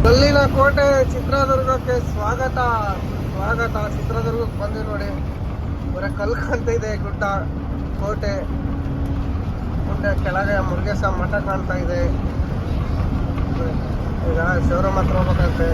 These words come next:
"ಸೌಕಾರ ಶೋರೂಮ್ ಹತ್ರ ಬಂದ್ಬಿಡಪ್ಪ ಸೀದಾ" ಅಂತ ಹೇಳಿದಾನೆ. ಅದು ಯಾಕೋ ವ್ಯಾಕಮ್ ಇನ್ನೂ ಪಾಯಿಂಟು ಸರಿಯಾಗಿ ತೋರಿಸ್ತಿಲ್ಲ. ಹೋಗಿ ಚೆಕ್ ಮಾಡ್ಸೋಣ ಅಂತ. ಚೆಕ್ ಮಾಡಿಸಿ ಲಿಫ್ಟಿಗೆ ಟೈರ್ ಕೊಡ್ತಾನೋ ಇಲ್ಲ, "ಲಿಫ್ಟ್ ಎತ್ಕೊಂಡು ಹೋಗ್ಬಾ" ಅಂತಾನೆ.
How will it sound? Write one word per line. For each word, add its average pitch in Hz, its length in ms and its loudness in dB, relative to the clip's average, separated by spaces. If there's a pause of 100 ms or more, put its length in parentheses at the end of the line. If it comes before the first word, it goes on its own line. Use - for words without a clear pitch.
(640)
"ಸೌಕಾರ 202 400 4
ಶೋರೂಮ್ 185 400 4
ಹತ್ರ - 180 2
ಬಂದ್ಬಿಡಪ್ಪ - 560 2
ಸೀದಾ" 185 380 2
ಅಂತ 185 140 2
ಹೇಳಿದಾನೆ. - 480 2 (680)
ಅದು - 160 0
ಯಾಕೋ - 220 2 (800)
ವ್ಯಾಕಮ್ 180 400 4
ಇನ್ನೂ 190 180 4
ಪಾಯಿಂಟು 190 480 2
ಸರಿಯಾಗಿ 180 340 0
ತೋರಿಸ್ತಿಲ್ಲ. - 560 0 (1300)
ಹೋಗಿ 180 300 2
ಚೆಕ್ 196 240 2
ಮಾಡ್ಸೋಣ 196 340 4
ಅಂತ. 180 200 2 (1160)
ಚೆಕ್ - 220 2
ಮಾಡಿಸಿ 214 520 2
ಲಿಫ್ಟಿಗೆ - 440 0
ಟೈರ್ - 260 2
ಕೊಡ್ತಾನೋ 202 460 4
ಇಲ್ಲ, 185 500 4
"ಲಿಫ್ಟ್ 190 280 0
ಎತ್ಕೊಂಡು 196 400 2
ಹೋಗ್ಬಾ" 202 280 4
ಅಂತಾನೆ. 180 720 2